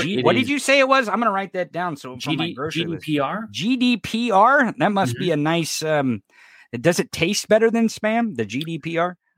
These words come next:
Speaker 2: Couldn't, couldn't tell you. It
Speaker 1: No.
Speaker 2: is European, though, so,
Speaker 1: Oh,
Speaker 2: you know,
Speaker 1: okay. Well, maybe
Speaker 2: you know,
Speaker 1: that's,
Speaker 2: different
Speaker 1: maybe,
Speaker 2: strokes for different folks.
Speaker 1: you know, uh, how, how thin do you slice this G D P R? Do you slice it
Speaker 2: Um,
Speaker 1: pretty thin?
Speaker 2: you know, thin enough to
Speaker 1: Mm-hmm.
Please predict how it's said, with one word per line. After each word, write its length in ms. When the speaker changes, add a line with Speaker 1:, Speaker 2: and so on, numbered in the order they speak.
Speaker 2:
Couldn't, 300
couldn't 220
tell 200
you. 80
It 160
Speaker 1:
No. 60
Speaker 2:
is 120
European, 520
though, 360
so, 280
Speaker 1:
Oh, 340
Speaker 2:
you 60
know, 60
Speaker 1:
okay. 140
Well, 180
maybe 300
Speaker 2:
you 40
know, 80
Speaker 1:
that's, 260
Speaker 2:
different 280
Speaker 1:
maybe, 120
Speaker 2:
strokes 240
for 100
different 320
folks. 280
Speaker 1:
you 140
know, 220
uh, 160
how, 280
how 200
thin 360
do 60
you 160
slice 400
this 200
G 200
D 160
P 180
R? 240
Do 100
you 120
slice 280
it 60
Speaker 2:
Um, 160
Speaker 1:
pretty 200
thin? 140
Speaker 2:
you 80
know, 300
thin 220
enough 420
to 580
Speaker 1:
Mm-hmm. 360